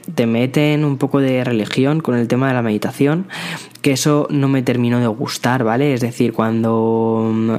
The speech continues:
hay, hay sitios, hay personas que, mm, relacionan mucho la meditación con la religión. A mí personalmente eso no me gustó, porque yo sí creo que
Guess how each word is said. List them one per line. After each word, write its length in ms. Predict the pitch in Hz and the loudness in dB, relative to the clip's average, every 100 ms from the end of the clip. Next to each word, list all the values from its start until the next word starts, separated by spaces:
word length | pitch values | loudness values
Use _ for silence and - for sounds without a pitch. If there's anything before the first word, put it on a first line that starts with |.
| - | -2
hay, 180 | 123 | -2
hay 220 | 131 135 127 | 0 0 0
sitios, 380 | - 131 123 | 0 0 0
hay 80 | 127 | 0
personas 580 | 120 113 123 120 110 - - 147 127 - - | 0 -2 0 0 -2 -6 -12 -12 -14 -16 -6
que, 360 | - 123 120 120 | 0 2 2 0
mm, 380 | 117 117 117 - | 0 0 0 -2
relacionan 400 | 127 - 131 120 | -2 0 0 2
mucho 300 | 123 127 123 | 0 0 0
la 80 | 113 | -2
meditación 400 | 113 107 120 117 | -2 -2 -2 0
con 100 | 113 | 0
la 60 | |
religión. 580 | 110 110 - 123 131 165 - 139 135 - - | 0 -2 -2 0 0 -2 -10 -12 -12 -10 -2
A 60 | |
mí 140 | 131 135 | 0 2
personalmente 580 | 139 131 135 127 123 120 | 0 0 0 0 0 -2
eso 120 | 127 | -2
no 120 | 123 | 0
me 80 | 120 | 0
gustó, 500 | 107 113 - 139 160 | -2 -4 -2 0 0
porque 260 | 127 120 | -2 0
yo 120 | 117 117 | 0 0
sí 240 | - 113 | -2 -2
creo 260 | 117 117 110 | 0 0 0
que 320 | 113 110 | 0 0